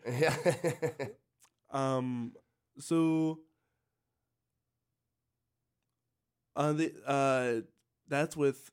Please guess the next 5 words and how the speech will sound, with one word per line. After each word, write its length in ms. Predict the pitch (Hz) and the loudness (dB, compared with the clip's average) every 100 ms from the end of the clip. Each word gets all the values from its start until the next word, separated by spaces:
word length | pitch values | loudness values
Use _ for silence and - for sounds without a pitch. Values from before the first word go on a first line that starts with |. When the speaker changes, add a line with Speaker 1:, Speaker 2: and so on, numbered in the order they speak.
| - | -8
Speaker 2:
Henry, 600 | 147 143 143 143 139 143 _ _ _ _ _ - | 0 2 4 2 0 -4 _ _ _ _ _ -8
uh, 520 | - 135 - - 50 - _ _ _ _ _ _ _ _ _ - | -6 -6 -6 -8 -10 -12 _ _ _ _ _ _ _ _ _ -2
Mike 200 | 147 147 | 0 0
Rasafi, 600 | 139 143 139 139 143 147 - - | 0 4 4 2 -2 -2 -8 -10
Speaker 1:
Mm-hmm. 300 | 110 113 120 | -6 -2 -4